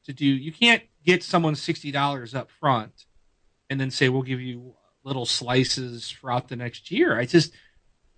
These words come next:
so I don't want it to be successful 'cause I don't wanna see other companies do the same thing. You know, then we're gonna be paying sixty bucks and we're, we're gonna have to wait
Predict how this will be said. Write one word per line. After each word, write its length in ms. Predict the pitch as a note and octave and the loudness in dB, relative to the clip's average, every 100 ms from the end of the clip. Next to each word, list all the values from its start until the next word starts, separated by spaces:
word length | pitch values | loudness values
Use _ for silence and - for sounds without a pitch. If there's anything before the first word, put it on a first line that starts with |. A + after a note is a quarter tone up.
| _ _ _ _ _ _ _ _ - | _ _ _ _ _ _ _ _ -10
so 140 | - G#3 | 2 6
I 60 | |
don't 220 | A#3 C#4+ E3 | 8 6 8
want 260 | E3+ A3+ | 8 8
it 80 | G#3+ | 6
to 60 | E3 | 4
be 100 | D#3 | 2
successful 520 | D#3 - C#3 A#2+ A2+ | 0 2 2 2 -12
'cause 120 | A2+ | -8
I 60 | C#3 | -2
don't 140 | E3+ | 0
wanna 180 | D#3+ D#3 | 0 -2
see 180 | - D3 | -4 -4
other 160 | C#3 B2 | -4 -4
companies 440 | C#3+ C3+ B2+ A2+ | -4 -6 -12 -14
do 140 | A#2 | -18
the 80 | G#2+ | -20
same 320 | - A#2+ G2+ _ | -20 -20 -20 _
thing. 200 | A#2 G#2 F2+ _ _ _ _ _ _ _ _ _ _ | -20 -20 _ _ _ _ _ _ _ _ _ _ _
You 140 | C3 B2 | -6 -2
know, 300 | A2+ A2+ C3 - | -2 -4 -8 2
then 140 | F3+ | 4
we're 60 | G#3+ | 6
gonna 60 | G3 | 6
be 80 | E3+ | 6
paying 260 | F3 E3 | 6 4
sixty 340 | D#3 E3 - C#3+ | 2 -8 -6 0
bucks 360 | D#3+ F3+ - | 4 2 0
and 160 | D3+ C3+ | -12 -10
we're, 220 | D3+ - | -10 -10
we're 160 | C#3+ D#3 | -4 2
gonna 200 | D#3+ D3 | 4 6
have 180 | D#3+ - | 4 0
to 100 | C3+ | -8
wait 420 | A#2 F3 F3 | 2 2 2